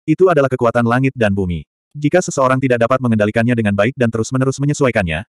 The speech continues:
seseorang dapat berakhir meledak dan mati jika tidak berhati-hati. Sekarang tubuh Cao Dao memiliki citra harimau putih barat, dia jelas ingin memurnikan formasi besar empat roh ke dalam tubuhnya.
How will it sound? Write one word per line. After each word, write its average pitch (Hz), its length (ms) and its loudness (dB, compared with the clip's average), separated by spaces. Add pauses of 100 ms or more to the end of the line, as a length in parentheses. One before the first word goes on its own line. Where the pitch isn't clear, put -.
(140)
seseorang 131 480 0
dapat 113 240 -2
berakhir 104 320 -2
meledak 117 240 0
dan 120 180 0
mati 120 220 -2
jika 127 340 0
tidak 107 220 -2
berhati-hati. 95 580 -6 (1080)
Sekarang 147 400 0
tubuh 143 160 2
Cao 135 160 4
Dao 127 160 2
memiliki 113 320 0
citra 123 320 -2
harimau 110 240 0
putih 131 240 0
barat, 131 320 0 (160)
dia 139 160 2
jelas 123 280 2
ingin 117 120 0
memurnikan 113 440 0
formasi 117 360 0
besar 113 280 -2
empat 131 280 -2
roh 131 200 0
ke 107 120 -2
dalam 117 240 2
tubuhnya. 87 480 -4